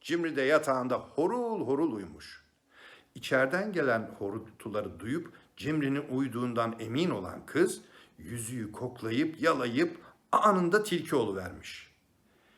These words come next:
Hemen kümese dalmış. Tavukları, horozları birer birer çuvala sokmuş. Çuvalın ağzını büzüp dişlerinin arasına sıkıştırmış ve ormanın derinliklerine doğru hızla uzaklaşmış.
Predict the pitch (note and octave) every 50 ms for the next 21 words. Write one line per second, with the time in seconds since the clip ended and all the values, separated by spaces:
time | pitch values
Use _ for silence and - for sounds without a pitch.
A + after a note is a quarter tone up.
0 | _ _ _ _ - C4 C4+ B3+ G#3 F#3+ G3+ G#3 G3+ G3+ - - C#4+ B3 A3+ -
1 | - A2+ F#2+ - - - - - - - - - - - - _ _ _ _ _
2 | _ - - C#3+ D3+ D3+ C#3+ D3 - C3+ C#3 C#3 C#3+ B2+ A#2 C#3 D#3 D#3+ D#3 D#3
3 | C#3 B2 C#3 D#3 D3+ D3+ D#3+ E3 D#3+ - - - - _ _ - - - - -
4 | G#3 G#3 G3 F#3 E3+ C#3+ C3 D3 D3 D3+ D#3+ F3+ F#3+ F#3 - - - C#3+ C#3+ C#3
5 | C3 A#2+ A#2 - G#2+ F#2 F2+ - - - - - - - - _ _ _ _ _
6 | _ _ _ _ _ - - E3+ F#3 G3 F#3+ F3 D#3 C#3+ C3 - D3+ F3 F3+ E3+
7 | E3 B2+ B2 A#2+ A2 - - - D3 E3+ E3 E3+ G#3+ G#3+ - - - _ - G3+
8 | G3 - - F3 E3+ D#3 D3+ - D3+ D#3+ E3+ D#3+ D#3+ - E3+ D#3 C#3 - - -
9 | - A#2+ - - A#2 A2 A#2+ D3 F#3 F#3 - - - - - _ - - A2+ A2+
10 | - - F#3 G#3 G#3+ G3+ G3 F3+ E3 D#3 C#3+ C3 D#3+ F#3+ F3+ E3 E3+ E3 D#3+ D#3
11 | D#3 E3 E3+ E3 D#3+ D#3 C#3+ C3 C3+ B2 B2 A#2+ A#2 G#2+ - - - D4 D#4 D4
12 | C#4 C4 A#3 G3+ F3+ F#3+ G#3+ A3+ - - D3 - A#2+ G#2 - - G#2 F2+ F2 -
13 | - - - - - - -